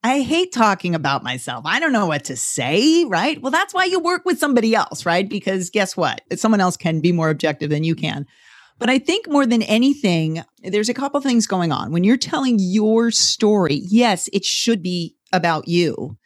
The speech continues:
right? It should be uniquely about you, your personal, professional experiences, but you need to make it easy for somebody else, and not just anybody else, your intended audience,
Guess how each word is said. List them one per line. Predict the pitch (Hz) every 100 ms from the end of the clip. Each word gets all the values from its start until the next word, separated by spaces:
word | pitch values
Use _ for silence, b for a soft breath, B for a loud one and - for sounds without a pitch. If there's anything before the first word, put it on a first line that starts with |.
| _ _ _
right? | 165 160 170
It | 180
should | - 208
be | 185
uniquely | 170 180 226 233 220
about | 180 170 156
you, | 160
your | 160 170 208 214 - _ _ -
personal, | - 269 - 247 233
professional | 233 185 - 185 190 190
experiences, | 180 - 160 156 156 151 147 b b b
but | - 226
you |
need | 240 240 262 302
to | -
make | 285 240 226 226
it | 147 _ -
easy | 208 240 208 170 135 147 - _ _
for | - 175
somebody | - 196 190 175
else, | 160 - -
and | 196
not | 254 392
just | 440 - -
anybody | 277 339 359 196 170 147 131
else, | 127 - 180 -
your | 202 233
intended | - 240 214 - 233 233 233 254 214 - _ _ _
audience, | 185 196 151 - - -